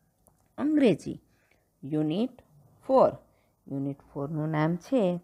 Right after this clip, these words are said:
તમને ખ્યાલ જ છે, યુનિટ ફોરનું નામ છે અવર હેલ્પર્સ. આપણે આગળના લેક્ચરોની અંદર આપણે એક્ટિવિટી વન અને ટુ કરી હતી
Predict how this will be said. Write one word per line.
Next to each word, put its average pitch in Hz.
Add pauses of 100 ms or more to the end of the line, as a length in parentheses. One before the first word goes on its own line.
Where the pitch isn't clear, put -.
તમને 170
ખ્યાલ 262
જ -
છે, -
યુનિટ 151
ફોરનું 139
નામ 135
છે - (120)
અવર 151 (600)
હેલ્પર્સ. 175 (420)
આપણે 190 (320)
આગળના 147
લેક્ચરોની 151
અંદર 277 (680)
આપણે 151 (280)
એક્ટિવિટી 151
વન 170 (300)
અને 147 (100)
ટુ 170
કરી 240
હતી 247